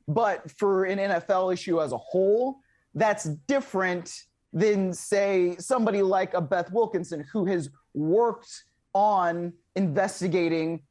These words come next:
um, the Washington Commanders before,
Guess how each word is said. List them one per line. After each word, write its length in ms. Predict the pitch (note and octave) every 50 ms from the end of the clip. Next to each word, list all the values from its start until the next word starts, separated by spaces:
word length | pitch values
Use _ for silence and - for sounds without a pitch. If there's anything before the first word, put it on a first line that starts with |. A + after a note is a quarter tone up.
| _ _ -
um, 160 | D#3+ D#3+ D#3+
the 60 | E3+
Washington 680 | D#3+ E3 F#3 F3+ F3+ F#3+ - F#3+ F3 E3 - F#3 E3+ -
Commanders 640 | - F#3 E3+ F3 F3 E3+ E3+ E3 D3+ D#3 D3+ C#3 C3+
before, 800 | - C#3 C3 - - - D#4+ E4 C#4+ G#3+ F#3 E3 E3 D#3 D#3+